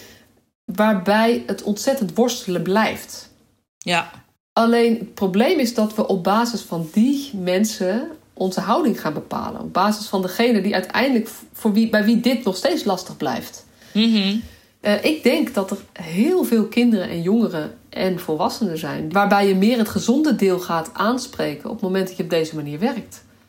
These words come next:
Speaker 2: Ja.
Speaker 1: En ik denk dat een deel van de agressie die, eh, die er is, en niet alles, maar een deel van de
Speaker 2: Mhm.
Speaker 1: agressie wordt ook opgeroepen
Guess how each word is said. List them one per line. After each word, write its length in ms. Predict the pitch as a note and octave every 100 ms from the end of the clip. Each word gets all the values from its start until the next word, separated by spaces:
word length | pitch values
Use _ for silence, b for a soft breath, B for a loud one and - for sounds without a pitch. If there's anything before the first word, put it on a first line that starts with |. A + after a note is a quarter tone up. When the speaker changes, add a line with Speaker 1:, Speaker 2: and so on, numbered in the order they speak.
| b _
Speaker 2:
Ja. 280 | F#3 F#3 - - _ _ -
Speaker 1:
En 220 | G3 F#3+
ik 180 | F#3+ E3+
denk 280 | G3+ A#3
dat 400 | - F3 D#3+ - - _ -
een 160 | - F3
deel 220 | F#3 B3+
van 160 | A3+ F3+
de 100 | D#3+
agressie 720 | E3+ - A3+ C#4+ - E3+ D3+ - _ _ _
die, 380 | - F3 D#3+ -
eh, 720 | - - D#3+ D#3+ - - - D#3+
die 260 | D#3 F#3 -
er 240 | E3+ D#3
is, 400 | - F3 A#3 -
en 220 | - F3+ -
niet 240 | G3+ B3+
alles, 520 | - B3 A#4 - - -
maar 180 | G3 F#3
een 100 | F3
deel 200 | G#3+ F4+
van 140 | F4+
de 60 | G#3+
Speaker 2:
Mhm. 80 | G3
Speaker 1:
agressie 400 | F3+ G3+ - F#3
wordt 200 | A#3+ C4+
ook 140 | A3
opgeroepen 680 | - - - G3+ F3+ G#3 C#4